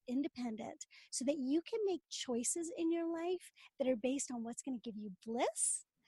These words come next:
rather than being at the mercy of, "I have to pay the bills. I have to stay with this guy because he pays the bills." You know, the things that women, the decisions that women make a lot of times has to do with the safety of themselves and their children.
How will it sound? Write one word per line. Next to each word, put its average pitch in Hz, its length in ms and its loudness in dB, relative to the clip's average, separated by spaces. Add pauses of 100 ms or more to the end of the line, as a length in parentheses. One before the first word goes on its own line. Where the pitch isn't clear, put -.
(260)
rather 311 440 8
than 254 480 2 (320)
being 262 280 2
at 247 120 -8
the 254 80 0
mercy 262 600 2 (120)
of, 233 320 0 (200)
"I 247 40 -6
have 220 220 -6
to 254 80 -10
pay 254 160 0
the 233 100 -2
bills. 220 540 -6 (220)
I 254 60 0
have 247 160 2
to 269 80 -4
stay 262 220 2
with 262 160 -2
this 262 200 0
guy 240 360 -2
because 226 380 -4
he 311 180 6
pays 214 360 -4
the 214 60 -10
bills." - 400 -10 (260)
You 294 80 6
know, 277 180 4 (140)
the 262 200 2 (100)
things 370 340 6
that - 200 -4
women, 294 340 0
the 262 80 0
decisions 339 580 -2
that 285 140 -4
women 247 400 0
make 269 420 -2
a 240 60 -6
lot 240 300 -4
of 302 140 -2
times 247 360 -4
has 247 200 -4
to - 120 -16
do 247 180 -2
with 226 120 -4
the 240 80 -10
safety 269 440 -2
of 233 100 -4
themselves 240 520 -4
and 226 100 -4
their 220 120 -4
children. 254 420 -2